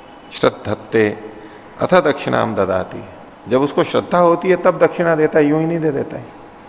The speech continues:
अच्छा काम हो गया, ठीक तरह से किया, संतोषजनक है, उसके मन में श्रद्धा होती है, "मेरा काम अच्छा हो गया", वो दक्षिणा देता है। और आशा से भी अच्छा काम होता है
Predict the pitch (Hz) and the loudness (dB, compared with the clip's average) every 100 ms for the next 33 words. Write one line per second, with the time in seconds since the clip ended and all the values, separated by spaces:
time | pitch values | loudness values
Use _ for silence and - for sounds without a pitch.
0 | - - - - - - - - - - | -20 -20 -20 -20 -20 -20 -20 -20 -20 -16
1 | - 123 - 117 113 104 107 107 - 113 | -4 -2 0 -2 -2 -2 -2 -2 -2 -4
2 | - 107 101 110 98 107 104 98 107 - | -2 -2 -2 -4 -4 -2 -2 -4 -8 -4
3 | 107 104 104 107 - 104 - 107 107 107 | -4 -4 -6 -6 -6 -8 -6 -6 -6 -6
4 | - 107 123 104 98 104 101 104 101 - | -6 -6 -2 -2 -2 -4 0 0 0 0
5 | 117 104 - 113 98 98 101 - - - | 0 -4 -4 -2 -2 -2 -4 -6 -18 -20
6 | - - - - 117 113 - 120 110 101 | -20 -20 -14 -4 -2 -2 -4 -6 -6 -8
7 | - 143 - - - - - - - - | -12 -16 -20 -20 -20 -20 -20 -20 -20 -20
8 | - - - - - - - - - - | -20 -20 -20 -20 -20 -20 -20 -20 -20 -18
9 | - 110 110 - - 104 - 117 120 120 | 0 2 2 -2 -4 -2 -2 -2 -2 0
10 | 113 113 127 131 123 120 117 135 139 - | 0 0 -2 0 0 -2 0 0 -2 -6